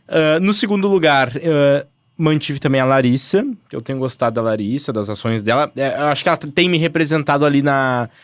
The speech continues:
na, nas, nas função do quarto, das espuma.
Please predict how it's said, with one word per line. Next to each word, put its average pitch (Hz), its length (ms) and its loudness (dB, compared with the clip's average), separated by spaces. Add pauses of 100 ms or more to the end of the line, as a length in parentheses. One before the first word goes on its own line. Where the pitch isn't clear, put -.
(160)
na, 113 240 0
nas, 113 380 -4
nas 117 240 -4
função 131 400 0
do 127 140 0
quarto, 131 500 2
das 110 200 0
espuma. 135 680 0